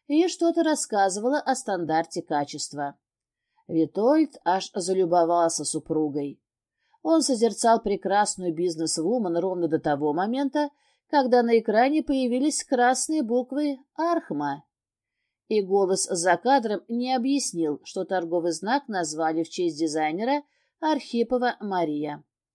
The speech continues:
«Мать твою за ногу!» В этот момент его окликнула секретарь. «Как вас представить?» «Голым в ванной», хотелось заорать Витольду,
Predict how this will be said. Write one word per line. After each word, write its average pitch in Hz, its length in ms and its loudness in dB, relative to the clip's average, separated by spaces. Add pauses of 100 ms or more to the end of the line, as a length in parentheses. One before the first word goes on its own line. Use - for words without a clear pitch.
(180)
«Мать 180 560 -6
твою 185 440 -2
за 233 360 -2
ногу!» 151 420 -4 (440)
В 320 80 -4
этот 294 280 2
момент 240 540 -2
его 320 400 2
окликнула 190 600 -2
секретарь. 151 600 -4 (760)
«Как 339 220 2
вас 320 200 2
представить?» 226 880 -2 (480)
«Голым 180 560 2
в - 20 -10
ванной», 147 540 -2 (240)
хотелось 175 600 0
заорать 165 600 -2
Витольду, 208 640 -2